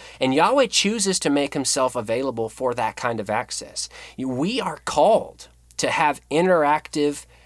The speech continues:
friendship with God, an exchange. And a great example of this is Moses. I've been studying and engaging the life of Moses face to face,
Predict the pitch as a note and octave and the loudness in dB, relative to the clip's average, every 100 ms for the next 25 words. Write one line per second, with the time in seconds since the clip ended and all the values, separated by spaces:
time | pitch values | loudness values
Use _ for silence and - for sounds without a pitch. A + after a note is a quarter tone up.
0 | _ _ _ - - C#3+ E3 C#3+ - A2 | _ _ _ -12 0 4 4 2 0 -4
1 | - A2 A2 C3+ C#3 - G#2+ B2 G#2 - | -6 -10 -4 -2 -4 -4 2 2 2 -4
2 | - _ _ - - - B2 - - - | -20 _ _ -20 -8 -4 -2 0 0 0
3 | A#2 C#3 A2+ - - - B2+ C3+ C3+ B2 | 0 0 -2 -8 -10 -2 0 0 -4 2
4 | E3 A#3+ C#3 D3+ D#3+ D3 B2+ B2 B2 A#2 | 2 2 2 0 2 2 0 0 -2 -2
5 | G#2 G#2 A2 A#2+ A2 F#2+ F2+ A#2 C#3+ D3 | -2 0 0 0 -2 -6 -2 -2 2 2
6 | - - C#3+ C#3 D3 D3 C#3 C3+ - - | 2 2 2 2 2 2 2 -2 -10 -20
7 | - - B2+ A2+ B2+ C#3+ D3 C3+ A#2+ A#2+ | -6 -2 0 2 2 2 2 2 4 4
8 | B2 A#2 G#2+ A2 A2+ A2+ G#2+ - - - | 4 -4 -2 0 0 -2 -4 -6 -8 -2
9 | C3+ C3 - A#2+ - G#2 G#2 - | 0 0 -4 -6 -2 -2 -2 -4